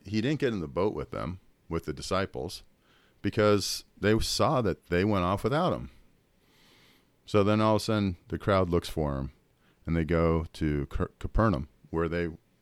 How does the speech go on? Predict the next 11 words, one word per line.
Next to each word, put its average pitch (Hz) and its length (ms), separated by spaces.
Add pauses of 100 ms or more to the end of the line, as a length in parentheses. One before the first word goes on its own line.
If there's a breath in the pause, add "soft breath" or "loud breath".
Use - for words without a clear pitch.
where 85 120
Jesus 87 420
was, 69 360 (320 soft breath)
searching 117 400
for - 220
him. - 120 (880)
So - 120
we 107 100
take 135 240
up 123 160
our, 90 260